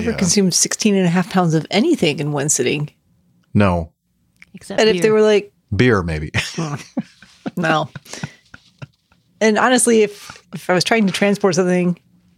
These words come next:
Speaker 1: that, you know, I wasn't terribly worried about, um, like wasn't some sort of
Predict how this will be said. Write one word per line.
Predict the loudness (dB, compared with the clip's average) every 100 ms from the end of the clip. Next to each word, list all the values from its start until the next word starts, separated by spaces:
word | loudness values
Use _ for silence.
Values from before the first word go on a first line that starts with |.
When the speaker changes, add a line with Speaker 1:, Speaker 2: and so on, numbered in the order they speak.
| -2
Speaker 1:
that, | 0 0 -4 _ _ _ _ _ -8
you | -6
know, |
I | -4
wasn't | -4 -2 -4 _ _ _
terribly | 0 0 0
worried | 0 0 2 2
about, | 4 2 0 -2 -2 -4
um, | -4 -4 -8 -12 _ _
like | -10 -8
wasn't | -6 -6
some | -6
sort | -6 -6
of | -6 -8